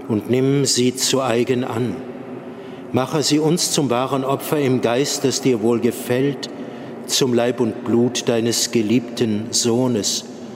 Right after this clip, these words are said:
unseres Herrn Jesus Christus. Am Abend vor seinem Leiden nahm er das Brot in seine heiligen und ehrwürdigen Hände,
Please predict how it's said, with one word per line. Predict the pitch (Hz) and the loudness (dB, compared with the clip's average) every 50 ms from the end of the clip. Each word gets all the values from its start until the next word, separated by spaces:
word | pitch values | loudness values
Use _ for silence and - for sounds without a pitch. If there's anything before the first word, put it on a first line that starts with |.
| - - - - | -16 -14 -4 -2
unseres | 123 110 113 107 - 120 107 101 101 92 - - - | 0 2 2 2 2 2 2 2 0 0 0 0 0
Herrn | 101 104 107 104 104 107 104 104 101 - - - - - - - - - | 0 0 0 0 0 -2 -2 -2 -4 -8 -12 -14 -14 -14 -16 -16 -4 0
Jesus | 104 101 95 - 107 107 - - - - | 0 2 2 2 0 0 0 0 -2 -4
Christus. | - - - - - - - - - - - - - - - - - - - - - - - - - - - - - - - - - - - - - - - - - - - - - - - - - - - - - | -6 -8 -6 -4 -4 -4 -4 -8 -8 -8 -6 -6 -8 -10 -12 -16 -18 -18 -18 -18 -18 -18 -18 -20 -20 -20 -20 -20 -20 -20 -20 -20 -20 -20 -20 -20 -20 -20 -20 -20 -20 -20 -20 -20 -20 -20 -20 -20 -20 -20 -20 -8 -4
Am | - 110 104 123 | -2 -2 -2 0
Abend | 123 117 110 113 117 110 117 107 104 98 92 - - - - - - - | 0 0 2 2 2 2 2 2 2 2 0 -2 -6 -8 -8 -8 -6 -4
vor | - - 120 113 117 117 113 | 0 2 4 4 4 4 2
seinem | - 120 117 113 113 113 110 107 | 2 2 2 2 2 2 4 4
Leiden | 104 101 101 104 113 127 127 - 95 85 95 - - - - - - - - - - - - - - - - - - - - - - - - - - - - - - | 4 4 4 4 4 2 2 2 -2 -4 -4 -6 -6 -8 -8 -10 -10 -10 -10 -10 -12 -12 -12 -12 -14 -14 -14 -14 -14 -14 -14 -14 -14 -14 -14 -16 -16 -16 -16 -10 -2
nahm | - 110 120 123 135 165 | 0 2 2 2 2 2
er | 147 139 143 147 147 | 2 4 4 2 2
das | - 120 110 - - | 0 0 0 0 -2
Brot | - 110 110 120 135 143 143 135 135 - | 0 2 2 4 4 4 4 2 0 0
in | 139 120 104 104 | 0 0 2 2
seine | 98 120 120 113 120 113 101 | 2 2 2 2 0 0 2
heiligen | 120 120 123 135 127 131 131 123 117 | 2 2 4 4 2 2 2 2 2
und | 117 135 | 0 2
ehrwürdigen | 139 135 120 120 110 120 127 123 127 123 101 110 104 98 | 2 2 2 2 2 2 2 4 2 2 2 2 0 0
Hände, | 92 - 92 104 107 127 139 131 113 107 90 | -2 -2 -2 0 2 2 2 2 0 0 -2